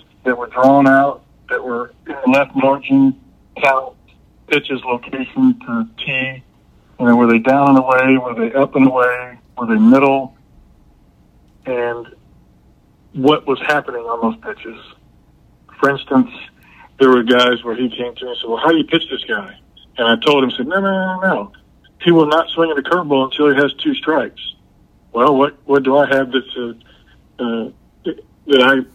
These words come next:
capable of doing? I'm capable of flipping two curveballs in there for two strikes. Well, the guy starts oh and two and has at bat against me. So it's things like that that I was unaware of that he knew the insight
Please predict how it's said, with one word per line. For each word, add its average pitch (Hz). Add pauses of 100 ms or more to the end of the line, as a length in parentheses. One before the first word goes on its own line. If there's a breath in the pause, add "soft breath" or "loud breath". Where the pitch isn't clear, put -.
(120)
capable 135
of 110
doing? 139
I'm 143
capable 135 (100)
of 135 (120)
flipping 143
two - (100)
curveballs 135
in 127
there 131
for 117
two 131
strikes. - (420)
Well, 165
the 170
guy 180
starts 151
oh 156
and 139
two 165 (1040)
and 135
has 147
at 127
bat 180
against 107
me. - (880 soft breath)
So 143
it's 139
things 180
like 143
that 160
that 180
I 143
was 135
unaware 131
of 120 (500)
that 123
he 151
knew 131
the 127
insight 131